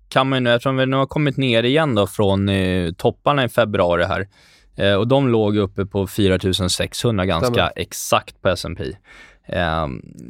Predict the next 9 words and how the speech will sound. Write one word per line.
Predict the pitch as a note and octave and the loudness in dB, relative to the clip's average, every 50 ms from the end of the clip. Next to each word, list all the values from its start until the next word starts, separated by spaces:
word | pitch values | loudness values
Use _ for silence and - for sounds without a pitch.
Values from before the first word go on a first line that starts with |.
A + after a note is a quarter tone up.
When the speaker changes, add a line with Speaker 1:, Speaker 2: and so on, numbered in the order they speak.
| - - - - - _ - - A2 - - - - | -20 -20 -20 -20 -20 _ -20 -20 -20 -20 -18 -18 -16
Speaker 1:
så | A2 - - | -6 -4 -2
att | G#2+ - - - - - _ - - - | -2 -2 -6 -12 -20 -20 _ -20 -12 -4
är, | - A#2 A#2 - | -2 -2 -2 0
är | A#2+ A#2 | 0 0
man | A#2+ A#2+ A#2 | 2 2 2
lite, | A2+ G#2 - | 0 0 -2
liksom, | A#2 A2 A2 A2+ A2+ G2+ - A2 G#2+ G2+ - _ _ | -4 -2 -2 -2 -2 -2 -2 -2 -2 -4 -6 _ _
tråkigt | - - - C#3 C#3+ C#3 C3+ F#2+ - - - F3 F3 - | -4 0 0 2 2 2 0 0 0 -2 -2 -2 0 0
lagd, | A2+ G2+ F#2+ F2+ F#2 F#2+ G2 G2 A2 | 0 2 2 2 0 -2 -2 -2 -4